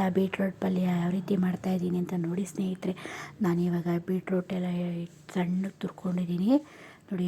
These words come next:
ಎಷ್ಟು ಚೆನ್ನಾಗಿ ಕಲರಾಗಿ ಕಾಣಿಸ್ತಾ ಇದೆ ರೆಡ್ಡಿಶ್ ಆಗಿ. ಬ್ಲಡ್ ಅಂತೂ ತುಂಬ ಇಂಪ್ರೂವ್ ಐತೆ ನೋಡಿ. ಬೀಟ್ರೂಟ್ ತೊಗೊಂಡಿದ್ದೀನಿ, ಈರುಳ್ಳಿ ತೊಗೊಂಡಿದ್ದೀನಿ ಒಂದೆರಡು, ಸಾಸಿವೆ, ಹಸಿಮೆಣಸಿನ್ಕಾಯಿ, ಕರಿಬೇವು, ಒಂದು ಸ್ಪೂನ್ ಕಡಲೆಬೇಳೆ, ಒಂದು ಸ್ವಲ್ಪ ತೆಂಗಿನಕಾಯಿ ತುರಿ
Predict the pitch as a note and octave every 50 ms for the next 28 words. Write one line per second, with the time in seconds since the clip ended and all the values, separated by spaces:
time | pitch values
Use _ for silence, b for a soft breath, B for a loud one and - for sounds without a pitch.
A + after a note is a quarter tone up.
0 | E3 - - - A3+ A3 A3 - F#3+ F3 F3+ F#3+ F#3 - F#3 F3+ F3+ F#3 F#3 F#3+
1 | F#3 - - G3 F#3 F3+ F3 - - - F3+ E3+ E3+ E3+ E3+ E3+ F3+ F#3 F#3+ G3+
2 | F#3+ E3+ - - G#3 G3 F3+ - G3+ G3 F3+ F3 F3+ F#3 G#3 B B B B B
3 | B B B B - G3 F3+ F3 E3+ E3+ F#3+ F#3+ F#3+ - F#3 - F#3 F3+ F3 F3+
4 | F3+ F3+ F3+ F3+ - F#3+ F#3 F3+ - G3 F3+ F3+ F#3 F3+ G3 F3+ E3+ F#3+ F3+ -
5 | G3 F#3+ F#3 - F#3+ G3 F#3+ F3+ F3+ F#3 F3+ F3+ G#3 G#3 G#3+ G#3+ G#3+ G#3 G3+ G3
6 | G3 G3 F#3+ F#3+ F#3 F#3 F3+ F3+ F3+ F3+ F3+ A3+ D4 D#4+ B B B B B B
7 | B B B - - - B3 B3+ C4+ C4 - - B3 A#3+ A#3+ A#3+ A#3 G#3 G#3 -
8 | G#3 G3+ G#3 G3+ - - G3+ G3+ - F#3+ F3+ F3+ F3+ F3+ - - D#3+ E3 E3+ E3+
9 | E3 E3 E3 F3 F3 F3 G3+ B3+ C#4+ D4 C#4+ B B B B B B B B -
10 | G#3+ G3 F#3+ G3 - - - - F#3+ F3+ F3+ E3+ - F3 E3+ E3+ F3+ G3 G3+ G3
11 | G3+ G3 F#3+ F#3+ F#3+ F#3 F#3 F3+ E3+ E3+ F3 D#3+ D#3+ - E3+ - - - F3 -
12 | F3 E3+ E3 E3+ F3 - F#3+ F#3+ - - F3+ E3+ E3+ F3